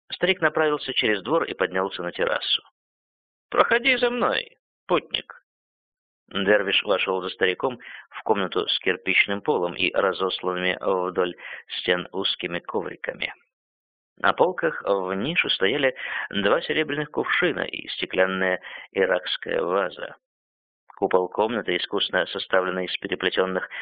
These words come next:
раскрашенных брёвен, имел в середине отверстие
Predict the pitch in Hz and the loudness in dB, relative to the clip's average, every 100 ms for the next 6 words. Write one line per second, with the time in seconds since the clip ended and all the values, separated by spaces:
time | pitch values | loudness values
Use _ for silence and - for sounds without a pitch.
0 | - - 92 - - 95 92 - 90 87 | -2 4 4 2 0 2 2 0 -2 -4
1 | - 95 87 90 113 156 147 123 160 175 | -8 -4 0 4 4 0 -4 -4 -2 -2
2 | - - 139 139 165 135 123 101 110 - | 0 2 0 0 0 0 0 2 2 0
3 | - 120 | -2 -2